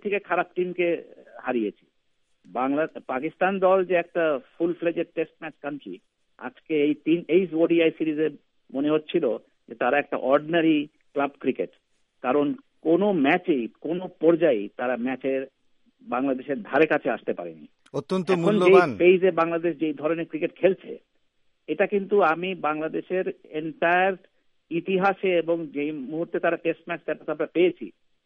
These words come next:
Speaker 1: তারপর থেকে আমার মনে হয় না এই কনফিডেন্ট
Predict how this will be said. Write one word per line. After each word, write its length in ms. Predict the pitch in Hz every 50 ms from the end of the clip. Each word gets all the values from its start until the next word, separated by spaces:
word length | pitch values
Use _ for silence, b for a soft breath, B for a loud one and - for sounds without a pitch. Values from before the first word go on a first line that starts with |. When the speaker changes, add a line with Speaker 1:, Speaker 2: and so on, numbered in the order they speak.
| _ _ -
Speaker 1:
তারপর 440 | 131 135 156 170 - - 180 170 175 -
থেকে 300 | - 180 180 185 185 185
আমার 300 | - 147 151 156 156 151
মনে 240 | 151 151 180 214 214
হয় 160 | 190 208 196
না 220 | 170 151 160 160 - _ _ _ _ -
এই 240 | 180 185 202 208 190
কনফিডেন্ট 760 | _ - 147 165 170 160 - 208 196 190 156 135 127 123